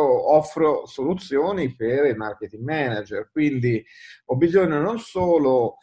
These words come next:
di un'azienda che abbia un certo numero di persone, ma che abbia degli addetti al marketing, per esempio."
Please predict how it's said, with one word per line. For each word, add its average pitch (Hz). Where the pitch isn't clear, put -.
di 120
un'azienda 127
che 131
abbia 127
un 117
certo 123
numero 127
di 120
persone, 120
ma 151
che -
abbia 190
degli 135
addetti 151
al 113
marketing, 104
per 104
esempio." 95